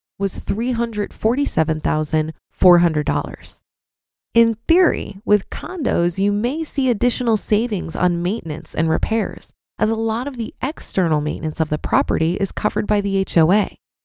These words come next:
However, we're talking about less than a fifty thousand dollars savings on the median price of a condo versus a single-family home. And I'm not sure that savings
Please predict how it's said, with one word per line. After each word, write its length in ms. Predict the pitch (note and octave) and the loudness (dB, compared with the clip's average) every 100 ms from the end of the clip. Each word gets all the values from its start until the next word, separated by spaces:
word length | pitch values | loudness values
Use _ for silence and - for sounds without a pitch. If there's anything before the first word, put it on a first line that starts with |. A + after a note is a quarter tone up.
| _ _ _ - | _ _ _ -6
However, 480 | B3+ C4+ A#3 - - _ - | -2 0 -2 -4 -12 _ -2
we're 200 | A#3+ F#4 | 0 2
talking 500 | - E4 D#4+ D4 B3+ | 2 2 2 -2 2
about 340 | F#3+ F3 - | 2 0 -2
less 400 | F3 G3 B3 - | 0 0 0 0
than 160 | A3+ F3+ | 2 2
a 80 | |
fifty 520 | E3+ - A#3+ - - C4+ | 0 -2 -2 0 0 2
thousand 400 | A3 G3+ G3 F#3 | 4 4 4 4
dollars 320 | F3 E3+ D#3+ | 4 4 2
savings 580 | - A#3+ G3 - F3+ - _ - | 0 0 -2 -10 -14 -18 _ -6
on 100 | G3+ | -2
the 80 | G3+ | 0
median 600 | G3 G3 A3+ C#4 D4 C#4+ | 0 -2 -4 -4 -8 -2
price 360 | - - A#3+ - | -2 -2 -6 0
of 80 | F#3 | 0
a 60 | |
condo 560 | - - C4+ G#3 D#3 - | 0 -6 -4 0 0 0
versus 360 | D#3+ F#3 - F#3 | -2 -4 -2 0
a 60 | F3+ | 0
single-family 680 | - G3+ F#3 - F#3 D#3+ | 2 2 2 2 2 4
home. 300 | D#3 F#3+ - - _ _ _ _ _ - | 4 2 0 -8 _ _ _ _ _ -4
And 120 | A3+ | -2
I'm 160 | D#4 A4 | 0 0
not 160 | F4 | -2
sure 300 | - - D4 | -2 2 2
that 200 | A3+ G3+ | 2 -2
savings 640 | - - F3+ F#3 B3 C4 | -4 2 2 2 -4 -6